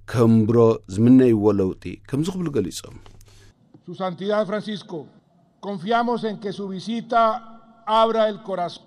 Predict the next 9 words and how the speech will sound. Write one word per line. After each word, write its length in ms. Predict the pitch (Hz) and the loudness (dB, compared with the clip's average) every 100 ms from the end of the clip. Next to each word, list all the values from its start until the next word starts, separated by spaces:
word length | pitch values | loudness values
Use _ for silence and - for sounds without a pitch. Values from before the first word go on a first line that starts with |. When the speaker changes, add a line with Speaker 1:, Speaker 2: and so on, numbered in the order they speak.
| _ | _
Speaker 1:
ቅዱስነትኩም 560 | 82 98 151 151 143 | -6 4 6 6 2
ርእሰ 140 | 135 127 | 0 0
ሊቃነ 240 | 123 117 | -2 -4
ጳጳሳት 360 | 113 - 107 101 | -6 -6 -8 -8
ፍራንቸስኮስ፣ 680 | - 92 76 67 - - - - - | -6 -8 -8 -12 -14 -16 -18 -20 -14
እዚ 140 | 85 95 | -8 -4
ሃዋርያዊ 440 | 104 98 101 104 | 0 0 2 2
ምብጻሕኩም 600 | 104 101 - 101 - 95 120 - - - - - | 0 -2 -6 -12 -10 -10 -10 -16 -20 -20 -18 -8
ንልብን 580 | 87 104 85 78 110 | -2 -2 -2 -2 -2